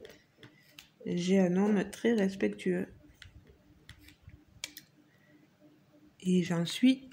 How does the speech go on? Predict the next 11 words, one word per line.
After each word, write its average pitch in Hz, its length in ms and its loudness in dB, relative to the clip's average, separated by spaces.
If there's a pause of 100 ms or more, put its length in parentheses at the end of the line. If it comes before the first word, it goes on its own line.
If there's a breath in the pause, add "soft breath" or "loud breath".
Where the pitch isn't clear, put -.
(220)
contente. 220 800 4 (1300 loud breath)
Douze. 208 560 10
Combien 247 280 8
de 240 100 8
temps 262 200 8
consacres-tu 240 560 4
par 233 180 2
semaine 240 320 6
à 220 80 6
tes 233 220 4
loisirs ? 214 760 4